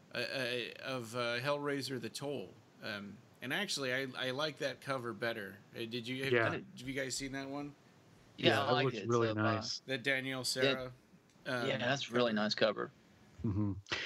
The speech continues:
Speaker 2: I'm, I'm hoping that someday, if we ever get a, a Candyman Blu-ray, that they're gonna use his Candyman artwork that he posted.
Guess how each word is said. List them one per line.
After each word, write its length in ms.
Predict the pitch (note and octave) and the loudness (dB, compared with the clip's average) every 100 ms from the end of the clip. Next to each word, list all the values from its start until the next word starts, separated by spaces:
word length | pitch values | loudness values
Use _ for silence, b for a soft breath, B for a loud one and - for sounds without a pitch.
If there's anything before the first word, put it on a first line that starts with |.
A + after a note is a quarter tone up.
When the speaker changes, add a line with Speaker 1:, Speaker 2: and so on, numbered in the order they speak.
| B B | B B
Speaker 2:
I'm, 180 | C#3+ - | 4 4
I'm 140 | D3 | 4
hoping 320 | C3+ D#3+ C#3+ | 4 2 2
that 140 | C3+ B2 | 2 0
someday, 380 | - C3+ C3 B2 | 2 2 4 2
if 120 | A#2 | 4
we 140 | B2 | 2
ever 160 | A2+ A#2 | 2 2
get 220 | A#2+ A2+ | 2 4
a, 240 | A2+ A2 G#2 b b b b _ - | 4 2 0 b b b b _ 2
a 200 | A#2 A2 | 4 4
Candyman 560 | - B2+ A#2+ A#2 A2 | 2 2 4 2 2
Blu-ray, 380 | G#2 A2+ G#2 G#2+ | 4 4 6 4
that 140 | G#2 G#2 | 2 4
they're 120 | A2 | 4
gonna 140 | A2 | 4
use 240 | G#2 G#2+ G#2 | 4 4 4
his 160 | G#2+ | 2
Candyman 520 | - - A2+ A2+ A2+ A2+ | 4 4 4 4 4 4
artwork 420 | A#2 B2 A2+ A2+ | 2 4 2 4
that 120 | - | 2
he 80 | A#2 | 2
posted. 560 | A2+ B2 A#2 - C3 | 4 4 4 4 4